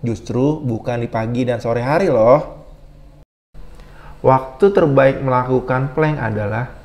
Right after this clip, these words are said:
di siang hari. Karena ini waktu terbaik saat tulang punggung sudah terbiasa beraktivitas. Saat di pagi hari, tulang punggung belum terbiasa dengan aktivitas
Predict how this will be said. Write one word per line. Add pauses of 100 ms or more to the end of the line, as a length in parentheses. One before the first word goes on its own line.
di
siang
hari. (880)
Karena
ini
waktu
terbaik
saat
tulang
punggung
sudah
terbiasa
beraktivitas. (960)
Saat
di
pagi
hari, (340)
tulang
punggung
belum
terbiasa
dengan
aktivitas